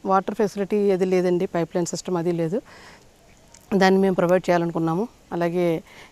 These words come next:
ఇంకా కొన్ని అడిగారండి నీడ్స్, ఆ, వాళ్ళకి గార్డెన్ కావాలన్నారు.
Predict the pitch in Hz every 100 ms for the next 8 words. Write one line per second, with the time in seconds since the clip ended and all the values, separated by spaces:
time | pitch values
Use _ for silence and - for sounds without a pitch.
0 | - 175 180 190 180 165 190 185 170 196
1 | 247 - - 180 175 - 262 - - -
2 | - 185 170 165 160 160 160 180 180 185
3 | 180 175 170 165 185 175 170 175 180 160
4 | 165 165 160 165